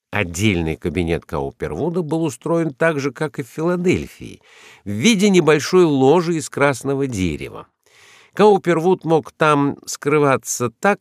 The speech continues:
что его не было ни видно, ни слышно. Когда дверь туда закрывалась, кабинет превращался в святая святых. Но правилом Каупервуда было держать дверь почти всегда открытой.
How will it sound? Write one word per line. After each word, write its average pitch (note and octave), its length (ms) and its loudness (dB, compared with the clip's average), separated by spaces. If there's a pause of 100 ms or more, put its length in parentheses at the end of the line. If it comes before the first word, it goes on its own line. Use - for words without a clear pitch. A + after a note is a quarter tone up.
(120)
что - 280 -2
его D3+ 220 2
не D3 180 4
было C3+ 280 2
ни F3+ 200 0
видно, G3 320 2
ни F#3+ 140 0
слышно. F#2+ 600 -10 (800)
Когда G2+ 360 2
дверь G2+ 320 0
туда F2 320 -2
закрывалась, A#2 1000 -2
кабинет F2 520 0
превращался E2 800 -4
в - 60 -14
святая D#2 500 -6
святых. C2 760 -12 (380)
Но G#2+ 400 4
правилом G2+ 580 2
Каупервуда D3 800 0
было F3+ 280 2
держать B2+ 440 2
дверь C#3 300 0
почти C#3 400 -2
всегда C#3+ 400 -2
открытой. D#3 640 -4